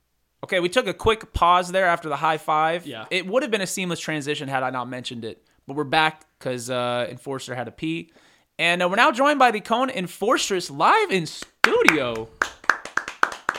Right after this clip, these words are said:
Speaker 1: Uh, so we're just gonna, just a couple more minutes here. We're, we're wrapping up, but,
Speaker 2: Yeah.
Speaker 1: um, we
Speaker 2: We,
Speaker 1: decided
Speaker 2: there, there were a couple more things
Speaker 1: Yes.
Speaker 2: from the U N C game that we
Speaker 1: Um,
Speaker 2: didn't mention.
Speaker 1: Right. We decided she'll go ahead and be our, our kind of, like, our live audience. So in, like, sitcoms where it's like a ooh, ah, like,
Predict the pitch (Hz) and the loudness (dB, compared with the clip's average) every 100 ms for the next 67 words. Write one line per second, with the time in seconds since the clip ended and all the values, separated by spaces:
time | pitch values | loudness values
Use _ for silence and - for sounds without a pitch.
0 | - - - - - - - - 139 147 | -2 -4 -4 -10 -10 -10 2 2 4 2
1 | 147 - 185 277 370 320 226 175 233 254 | 2 2 4 4 6 4 4 2 -2 4
2 | 247 240 226 180 175 170 175 180 175 170 | 4 6 6 6 4 2 0 -2 -2 -2
3 | 190 - 151 165 165 160 143 135 131 127 | 0 -2 0 4 6 4 2 0 0 0
4 | 117 123 131 127 123 147 175 175 220 220 | 0 0 0 0 -2 -2 -2 6 8 8
5 | 185 190 226 214 - 220 220 180 160 160 | 4 4 4 4 4 -2 0 -2 0 2
6 | 165 156 156 147 143 165 123 - 151 - | 2 0 2 2 4 2 2 -4 -8 -4
7 | 170 156 143 139 131 135 131 131 127 131 | -2 2 2 0 -2 -4 -2 -2 0 0
8 | 147 143 156 156 147 143 127 127 - 120 | 0 4 6 6 4 0 -2 -4 -6 -8
9 | 120 143 131 113 147 170 175 233 254 214 | -6 -4 -4 -6 -4 -4 4 4 4 -2
10 | - 202 190 233 214 190 185 170 156 - | 0 0 2 2 0 0 2 2 0 -2
11 | 175 160 147 135 123 131 135 - 127 113 | 0 0 0 0 0 -2 -2 -2 -4 -6
12 | - - - 131 131 131 135 123 - 143 | -14 -16 -8 -2 0 0 -2 -4 -6 -10
13 | - 131 127 123 123 120 120 113 110 135 | -4 -4 -4 -6 -8 -8 -10 -12 -10 -6
14 | 135 131 123 113 - 117 113 110 110 113 | -4 -4 -4 -4 -4 -4 -4 -4 -10 -12
15 | 120 | -16